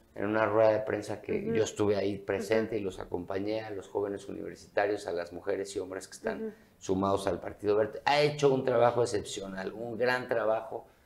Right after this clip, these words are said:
Speaker 1: como líder del estado en el Partido Verde.
Speaker 2: Pues, este, Juan Carlos,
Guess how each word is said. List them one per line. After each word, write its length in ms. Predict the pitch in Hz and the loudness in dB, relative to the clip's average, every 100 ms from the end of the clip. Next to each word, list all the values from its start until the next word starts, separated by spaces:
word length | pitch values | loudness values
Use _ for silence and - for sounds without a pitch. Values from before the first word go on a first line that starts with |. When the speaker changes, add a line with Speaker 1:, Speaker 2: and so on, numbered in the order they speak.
| _ _ | _ _
Speaker 1:
como 260 | - 107 104 | 0 4 4
líder 400 | 110 117 113 104 | 4 6 6 4
del 160 | 101 92 | 0 -2
estado 420 | - 107 107 107 | 0 2 2 0
en 80 | 98 | -4
el 80 | |
Partido 480 | 95 95 - 104 98 | -8 -10 -4 -2 -2
Verde. 260 | 92 - - - _ _ _ _ - _ - - | -4 -8 -14 -20 _ _ _ _ -20 _ -20 -4
Speaker 2:
Pues, 240 | - 277 285 277 | 8 10 10 8
este, 400 | 277 277 - 285 | 8 6 4 6
Juan 200 | 294 294 | 8 8
Carlos, 580 | 320 330 320 330 330 | 8 6 8 6 6